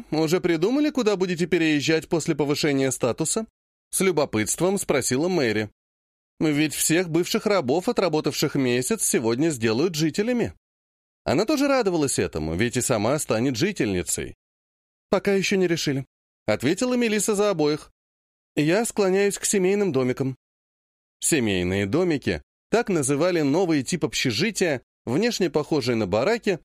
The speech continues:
но сильно отличающийся внутри. Вместо двадцати игроков в доме проживало всего четыре-пять семей. Пять комнат, общая кухня с чугунной плиткой,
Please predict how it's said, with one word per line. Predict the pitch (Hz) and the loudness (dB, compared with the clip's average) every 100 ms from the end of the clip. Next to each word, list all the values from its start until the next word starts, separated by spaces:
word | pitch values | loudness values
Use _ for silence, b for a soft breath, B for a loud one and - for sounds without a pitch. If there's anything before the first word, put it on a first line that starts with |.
| _ - | _ -2
но | 196 | 0
сильно | 202 - 247 208 175 | 0 0 0 0 0
отличающийся | - 147 127 185 160 - 147 - 131 | 0 -2 0 0 0 0 -2 0 0
внутри. | 123 - 87 71 _ _ _ _ _ - | 0 -2 -4 -6 _ _ _ _ _ -6
Вместо | 117 165 196 - 190 | 0 2 2 0 0
двадцати | 180 214 180 202 196 | 0 -2 -2 -2 0
игроков | 175 175 202 175 | 0 0 0 0
в | 143 | 0
доме | 190 180 | 0 0
проживало | 151 156 156 170 165 143 | 0 0 0 0 0 0
всего | - 156 | 0 0
четыре-пять | 143 156 160 143 135 135 - | 0 0 0 0 0 -2 -2
семей. | 139 120 85 73 - _ _ _ _ _ _ | -2 0 -2 -4 -10 _ _ _ _ _ _
Пять | 160 226 | 0 0
комнат, | - 120 107 139 180 - _ | 0 0 2 -2 -4 -10 _
общая | - 196 - 190 165 | -2 -2 0 0 0
кухня | 190 214 190 165 | -2 0 0 0
с | |
чугунной | - 165 151 180 160 135 | 0 -2 0 0 2 0
плиткой, | 117 104 - 165 196 | 0 -2 -2 -2 -2